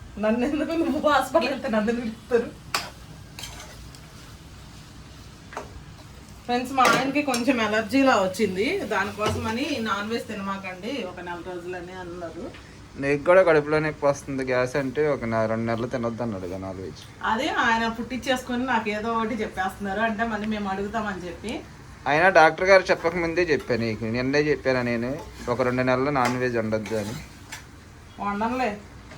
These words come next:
Speaker 2: నేను చెప్పిందే ఆయన చెప్పాడు.
Speaker 1: వండనులే, వారానికి ఒకసారి మేము వండుకుంటాము.
Speaker 2: వద్దు, మళ్ళీ మీరు వండుకుంటే నేను తింటాను కదా.
Speaker 1: నీకు పెట్టం కదా మేము.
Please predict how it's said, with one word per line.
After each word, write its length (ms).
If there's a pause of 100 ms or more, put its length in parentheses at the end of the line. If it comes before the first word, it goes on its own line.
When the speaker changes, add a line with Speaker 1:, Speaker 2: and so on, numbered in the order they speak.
(120)
Speaker 2:
నేను 240
చెప్పిందే 420
ఆయన 300
చెప్పాడు. 240
Speaker 1:
వండనులే, 520
వారానికి 400
ఒకసారి 300
మేము 200
వండుకుంటాము. 840 (160)
Speaker 2:
వద్దు, 260
మళ్ళీ 260
మీరు 220
వండుకుంటే 460
నేను 220
తింటాను 320
కదా. 160 (320)
Speaker 1:
నీకు 280
పెట్టం 380
కదా 100
మేము. 440